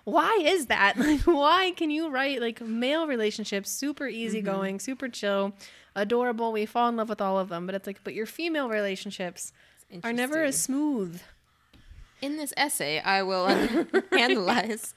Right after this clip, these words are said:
Speaker 2: Sarah J Maas and her female <laughs> friendships.
Speaker 1: <laughs> I don't know. It was just,
Speaker 2: Yeah.
Speaker 1: like, a thing that I, that,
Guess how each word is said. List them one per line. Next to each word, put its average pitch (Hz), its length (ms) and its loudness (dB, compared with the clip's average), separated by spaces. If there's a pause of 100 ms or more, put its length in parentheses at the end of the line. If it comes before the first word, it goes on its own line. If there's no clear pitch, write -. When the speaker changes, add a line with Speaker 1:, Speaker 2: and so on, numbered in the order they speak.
(260)
Speaker 2:
Sarah 302 340 0
J 277 160 -4
Maas 233 320 -4
and 233 100 -8
her 240 120 -8
female 226 360 -6
<laughs> 202 180 -10
friendships. 233 480 -2
Speaker 1:
<laughs> - 0 -
I 330 1200 0
don't 240 100 2
know. 175 160 0
It - 60 2
was 359 80 2
just, 403 160 2
Speaker 2:
Yeah. 247 60 -4
Speaker 1:
like, 330 160 -2
a 240 80 2
thing 185 320 -4
that 165 100 -6
I, - 220 -4
that, 226 200 0